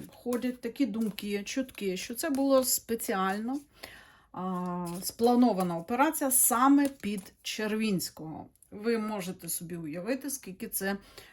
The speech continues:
коштів, скільки це ресурсів, ресурсів і коштів, і часу зайняло для цього. Тобто та людина, яка цим займалася, е, уявляєте, скільки це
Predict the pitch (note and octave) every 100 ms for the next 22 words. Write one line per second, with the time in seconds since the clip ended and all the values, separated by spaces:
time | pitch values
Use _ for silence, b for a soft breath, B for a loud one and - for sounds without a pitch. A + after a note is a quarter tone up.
0 | B - G3 G#3 - - B3 - A#3 F#3+
1 | A#3+ - A#3+ C#4+ C#4 - G#3 G3 F#3 -
2 | B3 C4 - - - b b b b b
3 | D4+ D#4 A#3+ G3+ E3+ A3 G3+ D4+ D#4 -
4 | F3+ F3+ - - A#3+ - E4 - - G#3
5 | F3+ - F#3 F#3 B3 D4 D#4 D4 C4+ F3+
6 | E3+ F#3 A#3 B3+ - - B3+ A3+ E3 -
7 | - C4 B3+ - D3+ - C#4 D#4+ E4+ C4
8 | C4+ B3 A#3+ A3+ A3 B3 - D4+ C4+ B3+
9 | D#4 A#3 D#3+ C#3+ C#3 D#3+ - C4 - B
10 | B B B B B - G3 G3 F#3+ F#3+
11 | F#3+ G3 F#3+ F#3+ F#3+ F#3+ - _ - -
12 | _ - - - - - A3+ A3 A#3 E4+
13 | F4+ B3+ - - C#4+ B3+ A3+ - - D#4